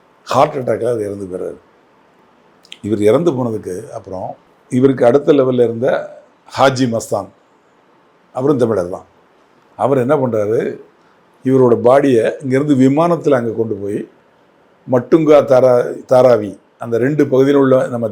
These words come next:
தமிழ் மக்கள் அவ்வளவும் இவருக்கு அஞ்சலி செலுத்துறதுக்காக அங்க கொண்டு போய் வச்சு அஞ்சலி செலுத்துறதுக்கு ஏற்பாடு பண்ணி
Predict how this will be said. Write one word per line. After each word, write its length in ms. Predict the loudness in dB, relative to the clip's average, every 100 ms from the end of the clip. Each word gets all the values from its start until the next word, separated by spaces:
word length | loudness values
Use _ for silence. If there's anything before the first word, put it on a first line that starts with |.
| -2
தமிழ் 240 | -2 0
மக்கள் 280 | -2 -2 -2
அவ்வளவும் 440 | 0 -2 -2 -4 -8 _ _ _ _ _
இவருக்கு 280 | 0 0 0
அஞ்சலி 300 | -2 2 2 2
செலுத்துறதுக்காக 580 | -2 -2 -4 -2 -4
அங்க 140 | -4 -6
கொண்டு 200 | -6 -4
போய் 180 | -4 -6
வச்சு 220 | -8 -8 -8 -6
அஞ்சலி 280 | -2 0 0
செலுத்துறதுக்கு 440 | -4 -8 -10 -8
ஏற்பாடு 240 | -8 -10 -10
பண்ணி 200 | -10